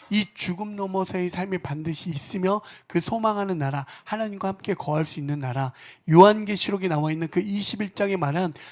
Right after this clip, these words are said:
내가 하나님과 함께와 슬픔과 곡함이 없는 그 완전한 나라가 있음을 도래하여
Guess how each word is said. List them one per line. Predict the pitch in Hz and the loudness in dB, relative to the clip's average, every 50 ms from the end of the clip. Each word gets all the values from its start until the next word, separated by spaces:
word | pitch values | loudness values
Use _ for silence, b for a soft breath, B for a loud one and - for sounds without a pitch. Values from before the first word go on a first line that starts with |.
| B B | B B
내가 | - 160 160 165 175 | -2 0 0 0 0
하나님과 | 170 175 214 220 226 220 208 202 196 | -2 -2 -2 -2 -2 -2 0 0 -2
함께와 | 196 190 - - 180 180 175 170 | -2 -2 -4 -2 -2 0 0 -2
슬픔과 | - - 240 220 - - 226 214 190 202 190 | -4 -4 -6 -6 -6 -8 -10 -6 -4 -4 -4
곡함이 | - - 175 156 - - 196 190 185 | -4 -4 -6 -6 -2 -2 -2 0 0
없는 | 175 180 185 190 185 175 B B B B | -2 -2 -2 -2 -2 -4 B B B B
그 | - - 185 170 | 0 4 4 4
완전한 | 151 143 131 143 160 180 185 190 190 190 190 180 165 | 4 4 0 -2 -2 -2 -2 0 2 2 2 0 0
나라가 | 151 139 143 151 156 151 | -2 -2 -2 -2 -4 -4
있음을 | 139 127 - 170 160 156 143 | -6 -6 -6 -6 -6 -6 -6
도래하여 | - - 151 156 165 156 151 170 208 226 214 | -4 -2 0 0 0 2 2 4 4 2 2